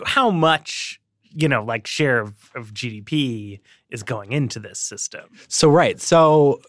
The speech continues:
Speaker 2: Taiwan spends, like, six percent of its G D P on healthcare,
Speaker 1: Right.
Speaker 2: which is, like, a third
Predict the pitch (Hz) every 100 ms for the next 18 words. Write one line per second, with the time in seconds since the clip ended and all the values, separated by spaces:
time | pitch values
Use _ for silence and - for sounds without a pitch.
0 | _ _ - 165 175 196 190 - 151 139
1 | 131 131 110 110 92 - - 120 - 104
2 | - 85 80 - - 67 65 - 67 65
3 | - 87 - - - - 131 - - 104
4 | - 92 85 80 - - - 95 - 92
5 | 85 - 82